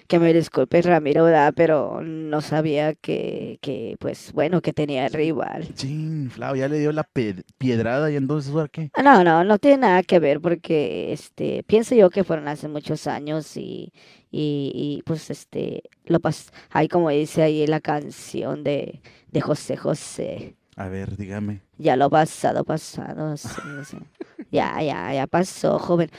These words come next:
Speaker 1: Pero tengo bonitos recuerdos de él, la verdad,
Speaker 2: Oye,
Speaker 1: este,
Speaker 2: oiga.
Speaker 1: mande.
Speaker 2: Pero, ah, por ahí me dijeron que ya anda con otro integrante de la moda.
Speaker 1: Bueno, es que,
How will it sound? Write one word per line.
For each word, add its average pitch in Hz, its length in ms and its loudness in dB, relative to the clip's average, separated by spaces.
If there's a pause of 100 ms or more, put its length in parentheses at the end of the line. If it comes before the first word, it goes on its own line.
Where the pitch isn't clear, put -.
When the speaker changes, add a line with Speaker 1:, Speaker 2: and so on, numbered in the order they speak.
(180)
Speaker 1:
Pero 165 800 8
tengo 190 240 4
bonitos 196 380 4
recuerdos 156 640 0
de - 280 -4
él, 139 100 0
la 143 100 0
verdad, 131 640 -4 (100)
Speaker 2:
Oye, 131 240 0
Speaker 1:
este, 107 340 -6
Speaker 2:
oiga. 139 400 -2 (160)
Speaker 1:
mande. 139 540 -4 (180)
Speaker 2:
Pero, 131 240 2
ah, 127 220 -4
por 135 140 0
ahí 156 100 0
me 180 100 2
dijeron 160 440 2
que 139 320 -2
ya 147 160 -2
anda 180 180 -2
con 143 220 2
otro 180 480 4 (360)
integrante 143 680 0
de 156 160 2
la 110 140 -4
moda. 214 400 2 (720)
Speaker 1:
Bueno, 185 280 10
es 147 420 6
que, 175 580 4